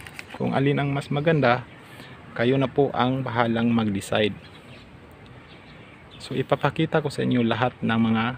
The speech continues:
alaga ko. So, ito na po sila. Lahat.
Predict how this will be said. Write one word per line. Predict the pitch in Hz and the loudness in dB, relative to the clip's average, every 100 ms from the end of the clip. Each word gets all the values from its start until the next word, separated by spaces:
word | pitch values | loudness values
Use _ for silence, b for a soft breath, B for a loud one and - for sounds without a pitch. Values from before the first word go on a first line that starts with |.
| - - - - | -12 -20 -12 -6
alaga | 113 104 101 | -4 -2 -4
ko. | - 101 95 | -4 -8 -10
So, | - 120 113 113 113 113 | -14 -10 -8 -6 -8 -8
ito | 120 143 | -4 -2
na | 151 | -2
po | 147 151 | -2 -6
sila. | 160 139 160 - - - - - - - - - - - - - - - - - | -2 0 -2 -6 -18 -18 -18 -18 -18 -18 -16 -18 -16 -16 -16 -16 -16 -16 -16 -12
Lahat. | 131 120 110 | -6 -4 -4